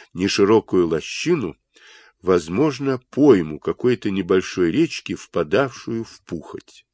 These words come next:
Ползти дальше не имело смысла. Сашка еще некоторое время полежал в снегу, скорее машинально, чем осознанно,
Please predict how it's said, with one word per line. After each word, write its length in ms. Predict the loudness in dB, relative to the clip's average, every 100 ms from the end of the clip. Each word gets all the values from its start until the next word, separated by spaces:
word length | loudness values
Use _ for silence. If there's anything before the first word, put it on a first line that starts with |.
| _ _ _ _ _ _ _ _ _ _ _ _ _ _ _ _ _ _ _ _ _ 0
Ползти 500 | 2 2 -2 2 4
дальше 460 | 6 4 4 0
не 180 | 0 -2
имело 320 | 0 0 0
смысла. 600 | -2 -4 -4 -6 -12 -16 -18 _ _ _ -20 -20 -20 -18
Сашка 560 | -2 4 4 4 -2
еще 320 | -2 -2 -2 0
некоторое 540 | 0 -2 0 2 4
время 340 | 4 2 2
полежал 540 | 2 2 0 2 4 2
в 100 | 0
снегу, 500 | -8 -8 -2 -2 -2 _ _ _ _ _ _ _
скорее 480 | -10 -2 2 4 4
машинально, 720 | 2 -2 0 4 4 4 0
чем 300 | -2 -2 -2
осознанно, 800 | -2 2 2 2 -4 -2 -4